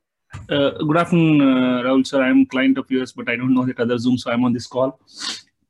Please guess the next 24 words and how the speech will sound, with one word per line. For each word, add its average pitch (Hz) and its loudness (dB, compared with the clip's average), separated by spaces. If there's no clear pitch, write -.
Uh, 135 -2
uh, 143 2
my 151 4
question 175 0
is, 175 0
uh, - 0
I 156 0
have 196 2
a 180 4
E 156 4
B 165 0
two 180 0
priority 147 2
date 139 0
of, 127 0
uh, 127 2
September 151 -2
eleven, 135 0
uh, 131 -2
September 165 -2
sixteen, 151 -4
two 143 -2
thousand 135 2
eleven. 147 0